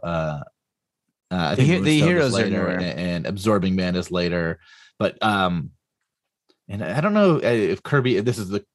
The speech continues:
Speaker 1: if this is, uh, the tweaked design of Baron Zemo. Kirby probably did the original Baron Zemo for sure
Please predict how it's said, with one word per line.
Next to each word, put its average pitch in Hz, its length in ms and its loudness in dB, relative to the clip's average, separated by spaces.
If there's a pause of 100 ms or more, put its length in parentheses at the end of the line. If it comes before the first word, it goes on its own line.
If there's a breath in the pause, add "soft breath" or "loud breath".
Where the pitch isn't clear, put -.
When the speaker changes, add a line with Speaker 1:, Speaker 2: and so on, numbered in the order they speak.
(240)
Speaker 1:
if 104 100 -4
this 120 180 0
is, 101 180 -4
uh, 92 180 -2
the 95 120 -8
tweaked - 520 -4
design 95 440 0
of 82 100 -6
Baron 92 220 -2
Zemo. 85 340 -4
Kirby 113 300 -2
probably 95 300 0
did 82 200 -4
the 87 120 -2
original 90 340 -2
Baron 85 240 -2
Zemo 78 360 -4
for 80 120 -8
sure 71 400 -6